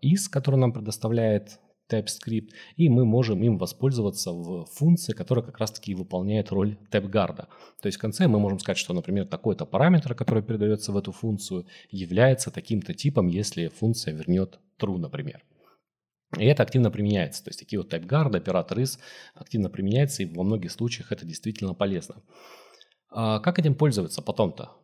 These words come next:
Ну, потом мы просто берем, вызываем эту функцию, как обычно. Понятно, что вот этот IS, он существует только на уровне TypeScript. Понятное дело, что он не попадет в сборку, потому что в JavaScript его нет.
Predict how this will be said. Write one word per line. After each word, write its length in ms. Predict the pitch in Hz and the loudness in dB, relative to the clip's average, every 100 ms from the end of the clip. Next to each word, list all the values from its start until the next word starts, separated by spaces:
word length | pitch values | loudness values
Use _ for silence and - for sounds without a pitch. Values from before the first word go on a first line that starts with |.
| - | -4
Ну, 180 | 127 143 | 2 4
потом 260 | - 165 | 4 4
мы 100 | 139 | 2
просто 240 | 95 101 87 | 2 -4 -2
берем, 240 | 92 147 | 4 4
вызываем 340 | 98 92 104 170 | 4 2 2 0
эту 140 | - | -2
функцию, 400 | - 110 - 120 | -2 -2 -2 -6
как 240 | - 104 | -6 -6
обычно. 480 | 85 95 170 - 104 | -4 0 0 0 -4
Понятно, 360 | 92 90 110 170 | -2 0 0 -2
что 160 | - 90 | -6 -8
вот 80 | |
этот 160 | - - - | -10 -18 -6
IS, 300 | 113 110 - | 0 0 0
он 80 | 90 | -4
существует 640 | 80 - 90 - 98 92 - | -6 -10 -10 -8 -6 -6 -2
только 580 | 101 92 - 76 - - | -2 0 -4 -6 -8 -6
на 120 | 95 | -2
уровне 340 | 98 98 87 87 | -2 0 -2 -2
TypeScript. 640 | 85 - 95 - 123 127 | -4 -6 -8 -4 -2 -2
Понятное 360 | 87 87 - 82 | -2 -4 -4 -6
дело, 160 | 85 | -6
что 160 | 78 - | -6 -6
он 100 | 80 | -4
не 80 | 87 | -6
попадет 500 | 85 90 87 78 - - | -6 -6 -6 -10 -14 -20
в 120 | 80 | -18
сборку, 340 | 82 98 - - | -6 -6 -6 -8
потому 240 | - 98 | -6 -6
что 100 | 101 | -6
в 40 | - | -4
JavaScript 540 | 104 101 - 101 - | -2 -2 -6 -10 -8
его 160 | 101 98 | -6 -6
нет. 200 | 98 | -8